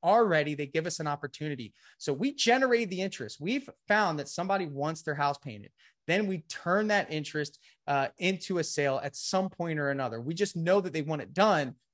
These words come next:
Why not give us an opportunity to get that estimate, okay? And then, of course, we wanna have robust social media profiles, okay? So this is, uh, kind of an idea of how we're gonna capitalize on interest. So let's talk about lead aggregators, okay? So the motivation for lead aggregators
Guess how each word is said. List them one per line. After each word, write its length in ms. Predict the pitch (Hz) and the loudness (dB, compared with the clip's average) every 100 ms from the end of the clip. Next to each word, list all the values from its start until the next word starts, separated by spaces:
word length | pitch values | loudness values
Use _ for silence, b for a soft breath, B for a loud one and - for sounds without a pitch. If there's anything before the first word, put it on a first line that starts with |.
| - | -4
Why 160 | 160 | 0
not 220 | 208 208 160 | 2 0 0
give 120 | 190 | -2
us 120 | 180 | -2
an 60 | 180 | -2
opportunity 420 | 165 160 160 151 | -4 -4 -4 -2
to 120 | 143 | -2
get 200 | 139 160 | -4 -2
that 180 | 147 139 | 0 0
estimate, 480 | 131 - - 104 - | -2 -8 -14 -14 -12
okay? 280 | - 139 131 b b | -6 -6 -6 b b
And 80 | 185 | -6
then, 60 | 208 | -2
of 60 | |
course, 120 | 247 | -2
we 60 | 214 | -2
wanna 140 | 214 | 0
have 80 | 190 | 0
robust 500 | 156 170 156 160 151 | 2 2 4 2 2
social 260 | 156 143 135 | -4 -6 -6
media 240 | 131 127 | -6 -8
profiles, 640 | 120 127 120 117 101 - - | -8 -10 -8 -8 -10 -12 -14
okay? 100 | 135 | -12
So 140 | 127 147 | -10 -4
this 220 | 185 202 | -4 -4
is, 160 | 185 175 | -4 2
uh, 260 | 165 147 - _ _ _ | 2 2 -2 _ _ _
kind 140 | 175 165 | -4 0
of 80 | |
an 80 | 160 | 0
idea 280 | 156 147 147 | 0 0 -2
of 60 | 139 | -2
how 200 | 143 143 | 0 0
we're 80 | |
gonna 120 | 143 135 | -2 -6
capitalize 560 | - 127 131 120 123 | -6 -8 -4 -4 -4
on 140 | 127 123 | -6 -10
interest. 360 | 147 - 104 | -10 -10 -14
So 60 | 139 | -2
let's 160 | 190 | 0
talk 160 | - 247 | 2 2
about 300 | 214 208 151 | 4 2 2
lead 180 | 185 214 | -2 2
aggregators, 680 | 160 143 139 127 107 65 - _ | 2 2 -2 -6 -8 -12 -20 _
okay? 200 | 147 151 - _ _ _ _ _ _ _ _ | -4 -4 -8 _ _ _ _ _ _ _ _
So 140 | - | -2
the 100 | 196 | 0
motivation 640 | 180 214 269 208 220 214 165 | 4 4 4 4 4 0 -4
for 80 | |
lead 240 | 151 165 202 | -4 0 2
aggregators 640 | 160 143 135 135 135 135 | 2 2 -2 -2 -4 -6